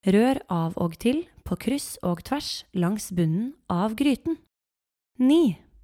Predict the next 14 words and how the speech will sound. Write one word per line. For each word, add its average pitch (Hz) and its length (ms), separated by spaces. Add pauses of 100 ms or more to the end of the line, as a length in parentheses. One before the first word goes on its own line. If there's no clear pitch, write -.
(680)
Kok - 320
fire 262 480 (380)
poteter. 190 560 (840)
Det 202 240
tar 190 320
femten 247 600 (100)
til 170 200
tjue 233 540
minutter. 220 520 (800)
Ta 202 220
tiden 196 520
med 175 240
mobilen 202 480
din. 254 140